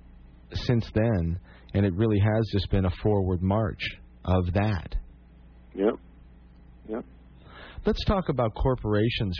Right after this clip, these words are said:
Speaker 1: for, for, for, for a few minutes, uh, because obviously they're a big part of this, and, uh, they're, as you mentioned, the, the top, biggest, largest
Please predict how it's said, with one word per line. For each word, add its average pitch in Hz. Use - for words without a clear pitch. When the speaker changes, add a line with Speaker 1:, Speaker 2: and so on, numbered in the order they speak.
Speaker 1:
for, 87
for, 101
for, 87
for 95
a 90
few 98
minutes, 90
uh, 87
because 101
obviously 107
they're 110
a 107
big 92
part 117
of 92
this, 78
and, 92
uh, 82
they're, 87
as 92
you 98
mentioned, 90
the, 85
the -
top, 110
biggest, 107
largest 98